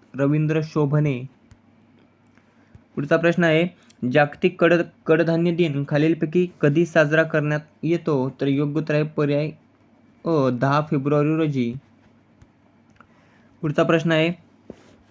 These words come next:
जागतिक संरक्षक विषयी प्रदर्शन दोन हजार चोवीस कोणत्या देशात आयोजित करण्यात आले? योग्य उत्तर आहे पर्याय ब, सौदी अरब या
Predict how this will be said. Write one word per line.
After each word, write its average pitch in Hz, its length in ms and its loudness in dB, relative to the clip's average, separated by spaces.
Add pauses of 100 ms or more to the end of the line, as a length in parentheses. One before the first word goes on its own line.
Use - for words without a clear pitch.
(760)
जागतिक 147 380 0
संरक्षक 170 680 2
विषयी 170 380 4
प्रदर्शन 165 640 0
दोन 156 100 -2
हजार 160 160 -2
चोवीस 160 500 -2
कोणत्या 151 360 -2
देशात 151 280 0 (120)
आयोजित 147 360 2
करण्यात 151 280 0 (100)
आले? 151 340 0 (680)
योग्य 139 260 0
उत्तर 156 120 0
आहे 156 100 2
पर्याय 156 340 2
ब, 151 300 0
सौदी 139 460 0 (120)
अरब 151 340 4
या 143 220 0